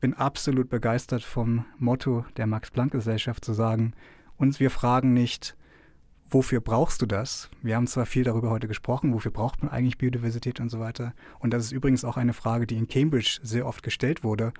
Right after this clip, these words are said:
Wofür brauchen wir das eigentlich? Wohingegen an der Max-Planck-Gesellschaft ist die Neugier das Wichtige. Das heißt, wir wissen einfach noch nicht genug über die, über,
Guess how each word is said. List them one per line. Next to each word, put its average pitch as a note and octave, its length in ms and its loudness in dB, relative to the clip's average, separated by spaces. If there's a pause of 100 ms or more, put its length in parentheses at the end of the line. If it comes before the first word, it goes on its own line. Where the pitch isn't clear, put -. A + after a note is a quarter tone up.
(140)
Wofür D3 280 4
brauchen C3+ 400 2
wir G#2+ 80 0
das G#2 200 -6
eigentlich? A#2 580 -10 (1400)
Wohingegen A#2+ 480 2
an B2 140 0
der A#2 80 2
Max-Planck-Gesellschaft A2+ 880 0
ist - 160 -6
die B2 40 0
Neugier A#2+ 400 4
das G2+ 200 -8
Wichtige. B2 400 -12 (320)
Das - 180 -6
heißt, - 400 -4 (960)
wir C3+ 320 2
wissen D#3+ 240 2
einfach A#2+ 280 -4
noch A2+ 120 -2
nicht C3 200 -2
genug A2 260 0
über A2 100 -2
die, A2 120 0
über, B2 440 -4